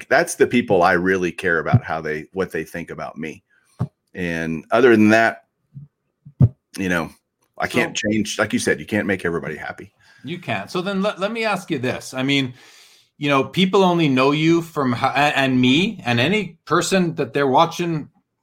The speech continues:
Speaker 2: on YouTube, they only know us for what we allow them to see and hear and read and that sort of
Speaker 1: Right.
Speaker 2: thing. Is there, and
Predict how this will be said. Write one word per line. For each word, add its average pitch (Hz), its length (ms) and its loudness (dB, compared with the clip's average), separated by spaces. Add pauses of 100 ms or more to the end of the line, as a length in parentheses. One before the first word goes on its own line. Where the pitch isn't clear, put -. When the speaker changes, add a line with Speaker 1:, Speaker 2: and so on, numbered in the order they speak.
Speaker 2:
on 139 200 -2
YouTube, 165 480 2 (280)
they 202 80 -6
only 254 140 -2
know 165 220 4
us 151 200 2
for 139 160 -2
what 123 200 0
we 117 340 -2 (560)
allow 127 360 4
them 113 180 -2
to 95 120 -12
see - 380 -6 (140)
and 98 160 -6
hear 95 380 -4 (280)
and 104 160 -10
read 113 280 -6 (160)
and 95 140 -6
that 104 160 -2
sort 107 160 -4
of 87 60 -2
Speaker 1:
Right. 90 120 0
Speaker 2:
thing. - 40 -12 (800)
Is 131 160 0
there, 160 360 2 (380)
and 135 300 0